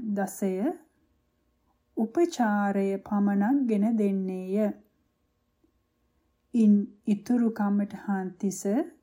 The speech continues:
අර්පණාවද ගෙන දෙන්නේය. ධ්‍යාන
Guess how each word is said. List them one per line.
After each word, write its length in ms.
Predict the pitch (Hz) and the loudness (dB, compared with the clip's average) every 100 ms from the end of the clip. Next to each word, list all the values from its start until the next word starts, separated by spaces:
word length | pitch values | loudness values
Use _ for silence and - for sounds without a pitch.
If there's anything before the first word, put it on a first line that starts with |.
| _ _ _ | _ _ _
අර්පණාවද 1000 | 208 220 - 233 208 196 196 185 185 180 240 | 0 0 0 4 4 4 0 -4 -6 -4 -2
ගෙන 240 | 247 202 214 | 2 2 2
දෙන්නේය. 760 | 208 190 180 180 180 180 208 208 - _ _ _ _ _ _ _ _ _ _ _ _ _ _ _ _ _ _ _ _ _ _ _ _ _ _ _ _ _ _ _ _ _ _ _ _ _ _ _ _ _ _ _ _ _ _ - | 2 0 -2 -8 -8 -2 -2 -2 -6 _ _ _ _ _ _ _ _ _ _ _ _ _ _ _ _ _ _ _ _ _ _ _ _ _ _ _ _ _ _ _ _ _ _ _ _ _ _ _ _ _ _ _ _ _ _ -4
ධ්‍යාන 500 | 208 226 240 269 | 0 2 4 6